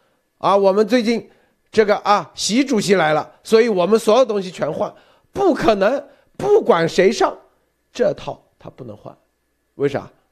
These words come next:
因为你换了，得觉得暴-，暴露了自己，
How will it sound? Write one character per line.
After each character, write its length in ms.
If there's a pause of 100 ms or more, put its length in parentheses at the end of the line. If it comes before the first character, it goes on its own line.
(140)
因 260
为 240 (640)
你 100
换 320
了， 120
得 160
觉 160
得 100
暴-， 260 (200)
暴 160
露 160
了 100
自 160
己， 180